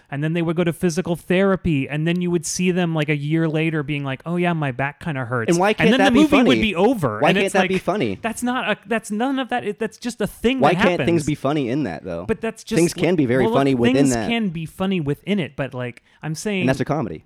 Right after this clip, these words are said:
Speaker 1: No, it, it, it, just because something funny happens doesn't mean it's a comedy. Like,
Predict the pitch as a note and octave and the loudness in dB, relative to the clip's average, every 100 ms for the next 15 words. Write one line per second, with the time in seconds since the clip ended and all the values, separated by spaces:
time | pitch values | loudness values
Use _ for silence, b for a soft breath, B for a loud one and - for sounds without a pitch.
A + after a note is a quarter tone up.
0 | - F3+ C#4 C4+ - G#3 _ _ - _ | -4 0 0 -2 -4 -8 _ _ -20 _
1 | _ _ G3+ C4+ C4 C#4 - A#3 G3 - | _ _ -12 -10 -6 -6 -4 -4 -6 -4
2 | G#3+ A3 F#3 D#3 D#3 C3+ D#3 D#3+ D#3 - | -4 -2 -4 -6 -8 -6 -6 -4 -6 -6
3 | C3+ - F3 D3+ A2+ A2 A#2+ | -12 -6 -2 -2 -4 -8 -10